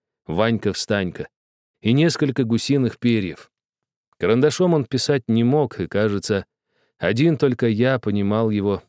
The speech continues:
и не посмеивался над этим его свойством и над гусиными перьями. Все написанное карандашом всегда казалось мне небрежным и недоделанным.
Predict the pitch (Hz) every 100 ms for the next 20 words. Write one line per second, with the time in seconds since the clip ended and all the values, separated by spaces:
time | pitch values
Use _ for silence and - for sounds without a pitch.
0 | _ 85 104 104 104 - 107 127 127 123
1 | 120 113 98 104 - 107 92 92 - 85
2 | 98 104 113 113 - _ _ 95 107 95
3 | 101 - 101 98 92 - 85 80 73 71
4 | - _ _ _ _ _ _ _ - 170
5 | 180 147 175 - 143 131 117 117 113 113
6 | - 156 127 101 123 135 95 87 107 98
7 | - 95 101 95 78 101 131 113 110 -
8 | 113 110 92 90 85 78 82 76 71 -